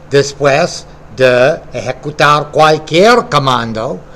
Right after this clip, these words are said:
su código de terminación para preguntar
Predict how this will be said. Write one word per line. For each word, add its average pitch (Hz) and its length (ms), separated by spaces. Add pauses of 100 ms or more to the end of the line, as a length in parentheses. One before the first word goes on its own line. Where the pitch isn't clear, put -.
(200)
su - 300
código 180 1000
de 165 120
terminación 135 1200 (760)
para 131 460 (480)
preguntar 131 1080